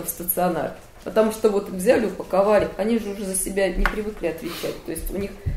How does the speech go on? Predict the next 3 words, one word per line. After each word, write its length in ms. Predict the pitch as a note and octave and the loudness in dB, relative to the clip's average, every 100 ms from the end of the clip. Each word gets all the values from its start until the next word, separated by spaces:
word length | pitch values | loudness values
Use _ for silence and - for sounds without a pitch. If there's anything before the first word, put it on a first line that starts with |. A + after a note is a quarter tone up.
| - - | -4 0
э, 260 | F3+ F3 - - - - - - - - - - - | 4 4 2 -8 -12 -12 -12 -14 -20 -20 -20 -20 -6
временные, 500 | F3 A3+ B3 B3 B3 | 0 4 4 4 2
пространственные 1000 | - - - B3 G#3+ - G#3 A3 A3 | 2 2 2 2 4 2 4 6 6